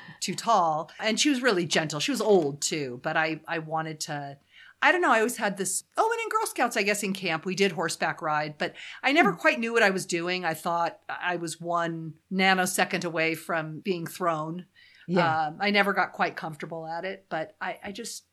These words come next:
Speaker 2: I like the idea of, like, running in a meadow or something, just with a,
Speaker 1: Mm-hmm.
Speaker 2: on a horse. And I don't know, maybe I, maybe I've just described, like, a wind song commercial or something. It sounds
Speaker 1: I
Speaker 2: like
Speaker 1: was
Speaker 2: a
Speaker 1: gonna
Speaker 2: pro-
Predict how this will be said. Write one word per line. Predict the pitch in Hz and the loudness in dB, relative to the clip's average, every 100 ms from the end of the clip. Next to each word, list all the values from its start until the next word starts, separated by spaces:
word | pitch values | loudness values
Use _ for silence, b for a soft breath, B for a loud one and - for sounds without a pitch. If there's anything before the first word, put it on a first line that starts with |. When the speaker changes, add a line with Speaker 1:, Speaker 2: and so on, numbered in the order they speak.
| _ | _
Speaker 2:
I | 185 196 | -2 2
like | 202 208 - | 4 2 0
the | 208 | 0
idea | 185 175 180 180 | 0 0 -2 0
of, | 170 160 | -2 -2
like, | 156 151 | -6 -6
running | 151 156 160 165 165 | -10 -6 -4 -4 -4
in | 156 | -2
a | 147 147 185 | -4 -4 0
meadow | 185 202 185 165 | 6 6 6 4
or | 147 147 | 2 -2
something, | 170 143 143 127 143 | -4 -4 -10 -12 -8
just | 165 - - | -8 -8 -8
with | 175 160 | -8 -6
a, | 151 147 147 | -6 -6 -2
Speaker 1:
Mm-hmm. | 185 160 160 160 151 156 | 0 2 0 -4 -8 -8
Speaker 2:
on | 160 | -6
a | 151 | -6
horse. | 156 156 123 - - _ - | -4 -4 -4 -8 -12 _ -6
And | 202 | 4
I | 202 | 4
don't | 208 | 6
know, | 196 | 4
maybe | 190 202 220 | 6 6 8
I, | 202 208 | 4 4
maybe | 214 208 | 4 4
I've | 196 | 4
just | 202 196 | 0 -2
described, | 196 - 185 185 185 | -2 4 6 6 4
like, | 175 185 | 0 0
a | |
wind | 170 185 196 196 | 2 4 6 4
song | 190 180 170 165 | 4 2 2 -4
commercial | 175 170 160 170 170 | -6 -4 -4 -2 0
or | 185 | 0
something. | 202 180 - 165 | 0 0 -4 -8
It | 175 | -2
sounds | 208 180 | 2 6
Speaker 1:
I | |
Speaker 2:
like | 247 | 6
Speaker 1:
was | 170 | 6
Speaker 2:
a | |
Speaker 1:
gonna | 240 | 4
Speaker 2:
pro- | 190 | 4